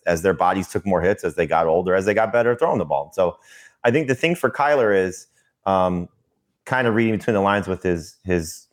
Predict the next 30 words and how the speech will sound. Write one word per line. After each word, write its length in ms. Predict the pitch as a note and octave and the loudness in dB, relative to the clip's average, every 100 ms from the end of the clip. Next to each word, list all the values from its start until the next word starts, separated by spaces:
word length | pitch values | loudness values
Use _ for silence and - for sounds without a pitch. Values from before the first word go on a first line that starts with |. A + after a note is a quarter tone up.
| _ | _
his 140 | F2+ E2+ | -8 -2
quote, 340 | D3+ C#3 G#2 - _ _ _ - | 2 2 2 -4 _ _ _ -4
uh, 220 | F#2+ F#2+ | 0 0
one, 520 | - B2+ C#3+ D3 D3 D3 _ _ _ _ - | 0 -2 -2 -2 -4 -10 _ _ _ _ -4
is 160 | B2+ B2+ | -2 0
the 120 | B2 | 0
run 200 | C#3+ C3 | 0 0
game 200 | C3 A2 | 0 0
going 220 | B2+ B2+ | 0 -2
to 100 | A2+ | -2
be 100 | G#2 | -2
better 240 | G#2 G2 | 0 -2
to 100 | F#2 | -4
support 360 | F2 F#2 A2+ F#2 | -10 -6 -2 -2
him? 120 | B1+ - _ _ - | -6 -16 _ _ -4
And 380 | F#2 F2+ F2 - G2 | 0 0 0 -2 0
that's 200 | G#2 - | 0 0
a 40 | |
question 320 | - D#2+ D2+ | -2 -2 -2
mark, 240 | C2 - - | -8 -10 -8
'cause 240 | E2+ D#2+ | -6 -4
we 100 | F2+ | -2
know 520 | F#2 F#2 F#2 F2+ F2 _ _ _ - | 0 2 2 0 -6 _ _ _ -10
the, 380 | F2 F2 F2 D#2+ | 0 2 0 -2
the 100 | E2+ | -2
guys 380 | A2 A2 A2 | 0 2 2
that 120 | G#2 F2+ | 0 0
they 100 | F#2+ | 0
brought 280 | G2 F#2+ | 2 2
in, 380 | A2+ A2+ A2+ A2 | 2 0 -2 -6